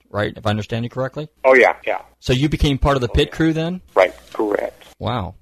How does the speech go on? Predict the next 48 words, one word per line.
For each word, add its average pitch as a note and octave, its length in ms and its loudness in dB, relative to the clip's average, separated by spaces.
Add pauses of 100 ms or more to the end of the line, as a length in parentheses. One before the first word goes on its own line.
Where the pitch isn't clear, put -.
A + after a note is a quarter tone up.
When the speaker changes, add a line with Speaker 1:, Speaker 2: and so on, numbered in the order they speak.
Speaker 1:
But A2 140 0
that D3 140 2
was A#2+ 100 -2
exciting. G#2 420 -2
You D#3 100 4
were D3+ 40 2
still D#3+ 200 0
a B2+ 40 2
young B2+ 220 -2
kid G#3 240 0
back G#2+ 180 0
in G#2+ 80 -4
those G2 160 -6
days, F#2 220 -4
right? G#2 240 -4 (260)
Speaker 2:
Well, C#3+ 360 2 (200)
you C3 100 -4
know, C#3 180 -2
I B2+ 100 -2
was A#2 100 -8 (260)
twenty-three, A#2 560 -4
twenty-four A#2 500 -4
years A2 240 -8
old. G#2+ 200 0 (180)
You D3 100 -6
gotta E3+ 200 2
remember, C3+ 540 -4 (120)
the C3 120 -8
race A#2+ 280 -4
shop - 440 0
was G2 140 -8 (240)
guys A2 400 -6
in G#2 180 -10
their, G2+ 160 -6
young G2+ 280 -4
guys A2 360 2 (140)
in A2 80 -14
their G#2 120 -12
twenties A#2 460 -12 (100)
and F#2+ 160 -20
thirties. A#2+ 360 -10 (420)
Shelby B2 480 0
was G#2 180 -10
only G#2 240 -4
about G2 360 -6
forty A2+ 240 -4
years G2 260 -6
old. A2 420 0